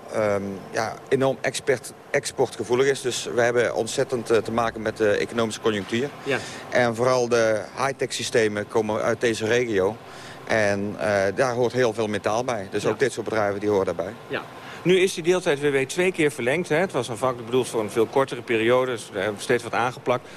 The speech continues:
Speaker 2: Maar nu is die echt voorbij. Wat vindt u daarvan?
Speaker 1: Nou, dat vind ik, eh, eigenlijk niet goed. Eh, niet zozeer dat die op dit moment nodig is, wel voor bepaalde sectoren nog. Maar ik denk dat wij in Nederland echt een structurele deeltijd W W nodig hebben.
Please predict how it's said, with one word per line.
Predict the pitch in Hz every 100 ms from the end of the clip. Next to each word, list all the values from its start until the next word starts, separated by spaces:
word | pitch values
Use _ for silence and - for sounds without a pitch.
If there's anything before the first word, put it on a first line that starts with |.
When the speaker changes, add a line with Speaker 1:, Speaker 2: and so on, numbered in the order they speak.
| -
Speaker 2:
Maar | 135
nu | 165
is | 165 -
die | 151
echt | 165 156
voorbij. | - 139 101
Wat | 113 -
vindt | 180 151
u |
daarvan? | 113 - 170 - - - - - - - -
Speaker 1:
Nou, | - 127 120
dat | 113
vind | 131 117
ik, | -
eh, | 120 107 104 - - -
eigenlijk | - 147 131 -
niet | 131 139
goed. | 139 - - - -
Eh, | 131 120 120 120 120 95
niet | 156 147
zozeer | 139 139
dat | 123 120
die |
op | 123
dit | 160
moment | 147 123 120
nodig | 117 104
is, | 104 -
wel | 139 113
voor | 113
bepaalde | 104 110 110 95
sectoren | - 104 110 120
nog. | 135 143 - - - -
Maar | -
ik | 120
denk | 120 110
dat | 110
wij | 117 113
in |
Nederland | 117 120 113 110
echt | - 120 -
een |
structurele | 113 139 113 117 110 107
deeltijd | 127 147 131
W | 127
W | 123 113
nodig | 107 92 -
hebben. | 78